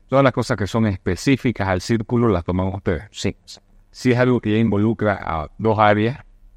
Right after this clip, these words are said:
Speaker 1: en teoría, entre esas dos áreas tienen que conversar y ponerse de acuerdo.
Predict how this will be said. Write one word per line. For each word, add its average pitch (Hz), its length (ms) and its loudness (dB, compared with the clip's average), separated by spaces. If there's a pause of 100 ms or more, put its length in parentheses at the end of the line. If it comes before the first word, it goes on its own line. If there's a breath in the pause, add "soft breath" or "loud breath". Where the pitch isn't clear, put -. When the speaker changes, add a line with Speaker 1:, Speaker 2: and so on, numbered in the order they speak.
(320)
Speaker 1:
en 90 180 -4
teoría, 104 420 2
entre 92 220 0
esas 90 200 -4
dos 95 140 0
áreas 95 260 2
tienen 95 240 -2
que 98 120 -6
conversar 87 480 -2
y 98 60 0
ponerse 80 400 -4
de 92 60 0
acuerdo. 101 280 0